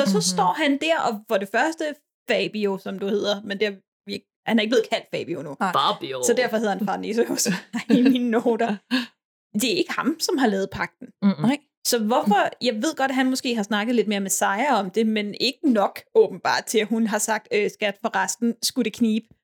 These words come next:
Speaker 2: Ja.
Speaker 1: Så er Pagten <laughs> der.
Speaker 2: True.
Speaker 3: Ja, det er også sådan lidt. Men jeg tænker,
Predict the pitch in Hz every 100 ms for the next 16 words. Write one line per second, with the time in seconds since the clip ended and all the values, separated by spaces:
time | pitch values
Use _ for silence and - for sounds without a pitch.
0 | _ _ _ _ _ 226 214 247 240 226
1 | 220 - 285 233 - _ - 381 247 247
2 | - - 508 - 1077 - _ - 269 214
3 | - 247 240 196 190 208 190 190 - -
4 | 427 214 208 208 - 240 240 262